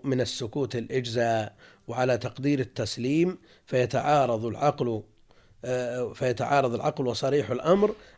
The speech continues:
أو يفرض أن لا دلالة في السكوت، فما الجواب عن دلالة النهي بعدم الإجزاء بدون الثلاث؟ بعدم الإجزاء بدون الثلاث. يعني الذي تحرر في هذه المسألة أن، أنهم،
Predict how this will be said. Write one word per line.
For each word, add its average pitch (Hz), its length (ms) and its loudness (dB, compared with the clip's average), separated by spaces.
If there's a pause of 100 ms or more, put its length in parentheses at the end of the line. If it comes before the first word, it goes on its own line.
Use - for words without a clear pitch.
أو 135 240 8
يفرض 143 320 4
أن 127 120 -2
لا 156 220 8
دلالة 160 380 6
في 131 220 -2
السكوت، 185 600 0 (240)
فما 135 280 2
الجواب 131 520 4
عن 117 180 -4
دلالة 131 440 2
النهي 160 520 2 (340)
بعدم 131 400 2
الإجزاء 113 560 -4
بدون 120 340 -4
الثلاث؟ 95 600 -10 (1400)
بعدم 131 360 2
الإجزاء 117 440 0
بدون 127 280 -2
الثلاث. 101 460 -10 (340)
يعني 123 120 -4
الذي 160 140 6
تحرر 175 440 4
في 135 160 4
هذه 143 200 6
المسألة 107 560 -4 (1200)
أن، 147 180 6
أنهم، 151 680 2